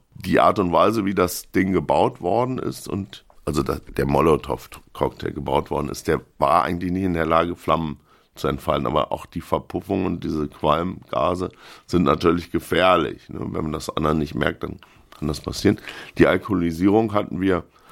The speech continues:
im Fokus der Verteidigung. Das war auch bei der ersten Haftprüfung oder Haftbefehlsverkündung schon irgendwie eigentlich klar für die Staatsanwaltschaft, dass das eine verminderte Schuldfähigkeit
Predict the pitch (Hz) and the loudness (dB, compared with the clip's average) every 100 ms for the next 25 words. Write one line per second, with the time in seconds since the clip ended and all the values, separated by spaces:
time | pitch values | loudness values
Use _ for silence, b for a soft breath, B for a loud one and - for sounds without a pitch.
0 | b b - 85 - 90 90 95 - 90 | b b -2 -2 2 2 4 -2 0 -2
1 | 92 82 80 78 101 113 107 113 107 - | -2 -2 0 2 2 0 0 -2 -4 0
2 | 92 95 - - 82 82 - 85 - 85 | 2 2 -2 -4 -2 -2 -2 -4 -4 -8
3 | 80 87 92 - _ _ - 101 110 107 | -4 -2 -2 -4 _ _ -2 2 2 0
4 | 101 98 92 80 85 - - - - - | 0 2 2 0 -2 -6 -6 -4 -4 -6
5 | - - 92 98 92 - 82 B B B | -8 -2 -2 -2 -2 -4 -4 B B B
6 | B B - 80 90 92 87 82 - _ | B B 0 4 4 4 2 0 -4 _
7 | - 90 80 78 - - - 80 76 92 | -4 -2 -6 -8 -10 -14 0 2 4 4
8 | 113 - 85 - 80 85 - - 98 90 | 2 -6 -6 -4 2 2 2 -4 -2 -2
9 | 95 98 - - - 82 - - _ _ | -2 -6 -12 -18 -12 -12 -12 -20 _ _
10 | - 64 71 76 85 87 82 76 - _ | -16 -6 -4 -2 0 -2 -4 -8 -12 _
11 | _ - 90 92 87 82 - 71 71 | _ 4 4 4 -4 -4 -2 -2 -2